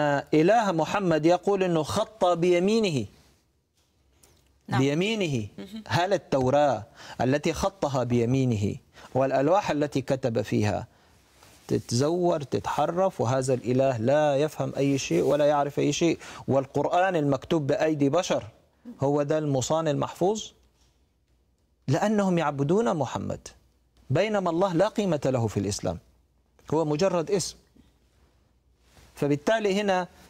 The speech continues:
Speaker 1: ال-، يعرف محمد جيدًا حسب سؤالك، آه، التوراة، ويعرف أنها كتاب حقيقي،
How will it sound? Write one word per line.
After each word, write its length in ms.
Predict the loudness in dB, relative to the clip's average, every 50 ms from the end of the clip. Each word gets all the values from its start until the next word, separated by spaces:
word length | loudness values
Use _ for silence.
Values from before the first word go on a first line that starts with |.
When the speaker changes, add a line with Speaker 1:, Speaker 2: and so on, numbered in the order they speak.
| -20 _ _
Speaker 1:
ال-، 400 | 0 2 2 2 2 2 2 4
يعرف 420 | 2 2 4 2 0 -2 -4 -4 -4
محمد 440 | -4 -2 -2 -4 -2 -2 -2 -2 0
جيدًا 420 | -2 0 0 0 0 0 -2 -4
حسب 320 | -4 -8 -6 -6 -6 -6
سؤالك، 560 | -4 -4 -2 0 0 0 0 -2 -4 -6 -12 -20 _ _ _ _ _ _
آه، 240 | -4 -2 -2 0 -2
التوراة، 520 | -4 -4 -4 -2 -2 0 2 2 2 2 2
ويعرف 500 | 0 2 2 2 2 0 0 -2 -4 -4
أنها 300 | -4 -2 -2 -2 -2 -2
كتاب 340 | -4 -4 -4 -4 -4 -4
حقيقي، 560 | -4 -6 -6 -2 0 0 0 0 0 -2 -2